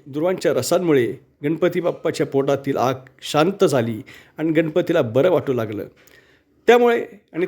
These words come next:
तेव्हापासून गणपती बाप्पाला दुर्वा वाहण्याची प्रथा सुरू झाली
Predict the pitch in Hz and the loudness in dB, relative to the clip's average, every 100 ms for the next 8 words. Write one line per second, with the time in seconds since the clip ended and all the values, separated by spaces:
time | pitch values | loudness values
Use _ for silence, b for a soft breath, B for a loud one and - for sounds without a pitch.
0 | - 185 226 226 165 151 120 107 _ 139 | 4 4 6 2 -2 -4 -8 -12 _ -8
1 | 139 151 170 147 123 123 143 139 127 151 | -4 -4 -4 -4 -6 -4 -2 -2 0 2
2 | 185 185 123 127 127 131 120 135 - - | 4 4 0 -4 -6 -10 -10 -10 -10 -6
3 | 151 131 110 101 | -4 -2 -4 -8